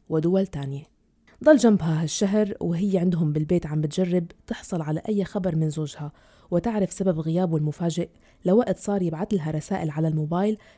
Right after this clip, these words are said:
إنه هو مسافر برا دبي بدون أي تبرير لشو وكيف وليش ما خبرها. وغياب هذا الشهر ضل مصدر شك عندها،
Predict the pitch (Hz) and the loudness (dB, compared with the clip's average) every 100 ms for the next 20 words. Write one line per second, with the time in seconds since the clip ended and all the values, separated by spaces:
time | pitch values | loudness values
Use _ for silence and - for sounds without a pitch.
0 | - 175 170 208 190 - 208 - 160 160 | -2 0 2 2 2 0 -4 -2 -2 -2
1 | 196 190 156 165 180 160 175 180 180 185 | 0 0 0 0 0 0 0 0 -2 -2
2 | 165 151 190 165 151 - 226 240 240 - | -2 2 2 2 -2 -4 0 0 -2 -20
3 | _ 170 165 240 269 - - _ - 202 | _ -8 0 2 2 -2 -20 _ 0 4
4 | 285 285 208 240 - 185 180 151 147 _ | 2 2 -2 -2 -4 -6 -6 -6 -8 _
5 | _ _ _ _ _ _ 165 175 233 202 | _ _ _ _ _ _ 0 2 2 2
6 | 180 165 - 185 185 180 - _ - 180 | 0 0 -2 -2 -2 -2 -8 _ -2 4
7 | 214 175 165 190 165 160 156 214 214 - | 4 4 2 0 -2 -6 -4 -8 -8 -8
8 | 151 165 147 | -2 -2 -4